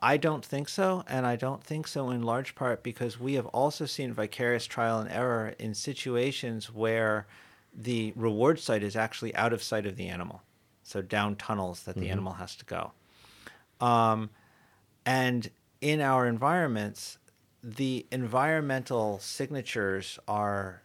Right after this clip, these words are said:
Speaker 1: very, very different. There's not, it's not a c-, it's not a discrimination cue.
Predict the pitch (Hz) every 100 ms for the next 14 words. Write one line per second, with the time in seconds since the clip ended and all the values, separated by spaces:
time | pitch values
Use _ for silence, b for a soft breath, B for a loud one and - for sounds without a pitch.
0 | _ 98 127 127 107 101 90 90 - -
1 | _ _ - 113 101 - - 120 117 131
2 | - 160 143 - - 107 - - 117 147
3 | 151 127 117 - 127 120 104 101 - 92
4 | - -